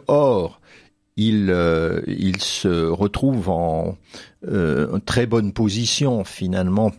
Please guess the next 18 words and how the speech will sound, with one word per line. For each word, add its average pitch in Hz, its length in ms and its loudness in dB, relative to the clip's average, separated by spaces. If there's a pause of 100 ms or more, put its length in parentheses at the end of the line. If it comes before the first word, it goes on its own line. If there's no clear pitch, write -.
pour 87 320 0
être, - 360 -4
euh, 82 360 0 (400)
réélu, 113 720 2
euh, 76 320 -4 (140)
au 104 120 2
deuxième 85 380 -2
tour. 147 460 0 (480)
Et 143 480 2
il 123 280 2
ne 104 160 4
faut 117 220 -4
pas 117 160 0
oublier 110 640 0 (120)
que, 135 540 2 (220)
euh, 85 260 0 (140)
cette - 500 -2
élection, 131 800 -2